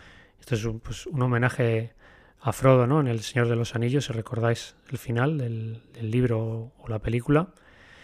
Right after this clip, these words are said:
Luego Sansa, eh, es coronada, reina en el norte, y Jon llega al Castillo Negro, ahí al muro.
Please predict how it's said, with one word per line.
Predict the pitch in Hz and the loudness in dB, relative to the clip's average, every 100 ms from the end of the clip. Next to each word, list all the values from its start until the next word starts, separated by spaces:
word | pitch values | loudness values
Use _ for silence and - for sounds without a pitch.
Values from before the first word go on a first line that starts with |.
| - - - _ - | -20 -20 -20 _ 0
Luego | 117 117 | 2 4
Sansa, | 139 151 - 190 - _ _ _ _ _ | 6 6 6 4 0 _ _ _ _ _
eh, | 143 117 | 0 2
es | 117 | 2
coronada, | - 131 117 127 151 202 196 _ | 4 4 8 10 10 8 0 _
reina | 135 123 123 | 2 2 2
en | |
el | 120 | 2
norte, | 117 151 - 202 226 _ _ _ _ _ _ _ _ _ | 4 4 6 4 2 _ _ _ _ _ _ _ _ _
y | - 131 | 0 6
Jon | 131 135 | 6 8
llega | 131 131 127 117 | 6 8 6 4
al | 110 | 2
Castillo | 120 - 127 123 113 107 104 104 104 | -2 0 0 2 2 0 -2 -4 -2
Negro, | 110 110 104 104 | 2 2 2 -2
ahí | 110 | -4
al | 120 117 | -4 0
muro. | 120 123 156 | 2 2 2